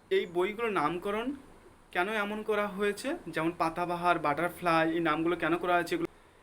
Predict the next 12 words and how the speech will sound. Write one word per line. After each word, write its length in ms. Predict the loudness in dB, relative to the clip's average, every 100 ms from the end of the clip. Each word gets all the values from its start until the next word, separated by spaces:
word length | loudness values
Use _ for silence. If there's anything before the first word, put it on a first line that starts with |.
| -20 -4 -2
এবং 180 | 0 -2 -6 -6 -2
এ 20 | -2 -2
সমস্ত 460 | -8 -6 -6 -4 -2
বইগুলো 280 | 0 0 0 -2
প্রচ্ছদ 240 | -4 -4 0
অলঙ্করণ 380 | 0 0 -2 -2 -2
কারা 180 | 0 0 0
করেছে 280 | -2 0 -2 -2
সেই 140 | -2 -2 -2
সমস্ত, 320 | -6 -8 -2 -2 -2 -18 -20 -20 -20 -20 -20 -10
সমস্ত 280 | -8 -8 -12 -12
কিছু 140 | -10